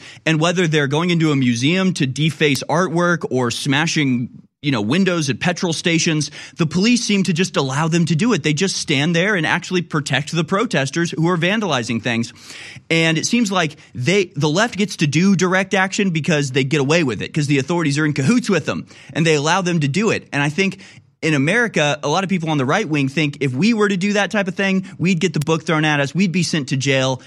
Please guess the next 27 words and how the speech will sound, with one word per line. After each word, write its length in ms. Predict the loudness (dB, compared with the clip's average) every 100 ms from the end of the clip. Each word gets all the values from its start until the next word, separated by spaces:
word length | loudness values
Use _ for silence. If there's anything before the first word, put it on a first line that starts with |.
| -18
And 160 | -2 0
so 100 | 2
we 180 | 2 2
just 200 | 0 0
don't 180 | 0 2
do 180 | 2
it. 180 | 2 0 -2
And 180 | 0 2
the 40 |
whole 240 | 4 4 2
idea 340 | 0 2 2
of 80 | 2
direct 320 | 2 0 2
action 320 | 0 0 0
is 120 | 0 0
just 260 | -2 -4 -4
occupied 480 | -4 -4 -2 -2 -2
solely 280 | -4 -2 0
by 160 | -2
the 120 | -2 -2
left. 300 | -2 -4 -8 -20 -10
And 240 | -2 -2 0
what 160 | 0
I 60 | 0
love 160 | 0 0
about 180 | 0
you, 120 | -2